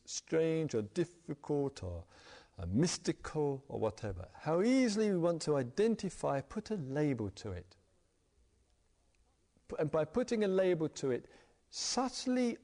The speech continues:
or grossly imply, "This I have had." So that the self idea can get a reinforcement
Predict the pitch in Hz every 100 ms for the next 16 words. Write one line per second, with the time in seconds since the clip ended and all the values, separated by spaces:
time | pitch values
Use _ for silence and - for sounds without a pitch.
0 | _ - 175 143 156 165 135 110 - 107
1 | 87 - 107 - 123 117 113 - - _
2 | - 127 185 - - - _ - 127 131
3 | 131 135 - - 110 104 - - 104 80
4 | - _ _ _ _ _ _ _ _ _
5 | _ _ _ _ _ _ _ _ _ _
6 | _ _ - - - - _ _ _ _
7 | _ _ _ _ _ _ _ _ _ _
8 | _ _ _ _ _ - - - 226 214
9 | 190 147 127 151 123 98 - - _ _
10 | _ - 95 - - 247 254 269 - -
11 | - 156 147 123 151 156 107 90 85 -
12 | _ _ _ - _ - 139 135 165 -
13 | 131 135 196 240 254 269 - 220 185 -
14 | 233 214 160 - 113 85 -